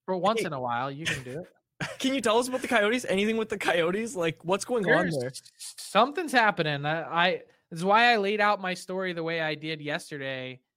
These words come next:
Speaker 1: is to try and put it all on the table that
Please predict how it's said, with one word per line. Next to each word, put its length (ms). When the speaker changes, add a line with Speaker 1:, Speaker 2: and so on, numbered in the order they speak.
Speaker 1:
is 200
to 120
try 440
and 420
put 160
it 100
all 240
on 120
the 60
table 680
that 340